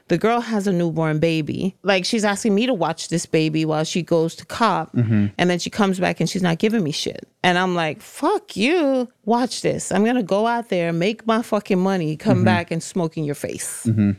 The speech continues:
Speaker 1: Brian, I walked outside. The first car that stopped for me, the guy's like, "Hey, what can I do for you?" I'm like, "You got money?"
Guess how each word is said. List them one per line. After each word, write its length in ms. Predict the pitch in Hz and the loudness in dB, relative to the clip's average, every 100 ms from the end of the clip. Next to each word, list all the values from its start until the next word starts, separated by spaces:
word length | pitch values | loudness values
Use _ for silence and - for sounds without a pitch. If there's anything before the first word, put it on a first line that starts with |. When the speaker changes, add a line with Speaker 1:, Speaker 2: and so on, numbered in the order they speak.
| _ | _
Speaker 1:
Brian, 520 | 175 180 170 147 190 - - | 2 2 2 0 -4 -8 -4
I 60 | 175 | 0
walked 260 | 160 165 - | 2 2 0
outside. 500 | 220 - 175 - 196 | -2 0 -4 -4 -6
The 80 | 175 | -4
first 300 | - 220 - | 0 0 -2
car 240 | - 208 | 0 0
that 160 | 185 185 | 2 -2
stopped 340 | - 196 190 | -2 -2 -2
for 140 | - 160 | -2 -2
me, 320 | 156 151 165 _ _ _ _ - | 0 -4 -8 _ _ _ _ -8
the 60 | - | 0
guy's 260 | 185 185 | 0 0
like, 160 | 180 180 | -2 0
"Hey, 180 | 226 196 | 0 0
what 160 | 170 | -2
can 140 | - 175 | -2 -2
I 80 | |
do 160 | 165 190 | 0 0
for 120 | - | 0
you?" 260 | 151 160 175 - _ | -2 0 -4 -6 _
I'm 60 | 214 | 2
like, 200 | 208 185 | 2 -2
"You 180 | - 180 | -8 0
got 180 | 202 196 | 0 2
money?" 300 | 214 262 | 2 2